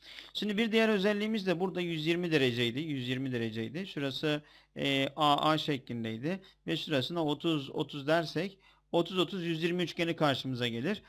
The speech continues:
Otuz, otuz, yüz yirmi üçgenin özelliği A A, A kök üç şeklindedir. O zaman şimdi sorumuza başlayalım. Bir kenarı bir birim olduğunu söylüyor. Şimdi şuraya kaç diyeceksin söyle. İki birim diyeceksin. Çünkü şurası bir, burası bir ya.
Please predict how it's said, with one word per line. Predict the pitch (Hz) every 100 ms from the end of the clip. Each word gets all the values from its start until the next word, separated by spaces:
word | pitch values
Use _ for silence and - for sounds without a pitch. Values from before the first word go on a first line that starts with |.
| - - -
Otuz, | 160 160
otuz, | 185 180 180
yüz | 185
yirmi | 190 202
üçgenin | 214 - 190
özelliği | 170 160 165 139 160
A | 165 170
A, | 165 156 196 - 170
A | 165
kök | 170
üç | 170
şeklindedir. | - 135 - 117 107 - - _ _ - - -
O | - 185
zaman | 165 151
şimdi | 160 165
sorumuza | 165 151 151 143 143
başlayalım. | 135 127 131 120 - - - _ _
Bir | 208 202
kenarı | 175 151 151 165
bir | 151
birim | 143 139
olduğunu | 135 127 135
söylüyor. | 120 127 107 113 - _ _
Şimdi | - 185 160 120 -
şuraya | - 175 175 180
kaç | 185 185 160
diyeceksin | 165 143 131 147 131
söyle. | - 139 139 185 190 _ - _ - - -
İki | - 170
birim | 151 131 123
diyeceksin. | 120 117 117 135
Çünkü | - 131 123
şurası | 139 127 - 135
bir, | 123
burası | 117 120 - 131
bir | 208
ya. | 233 127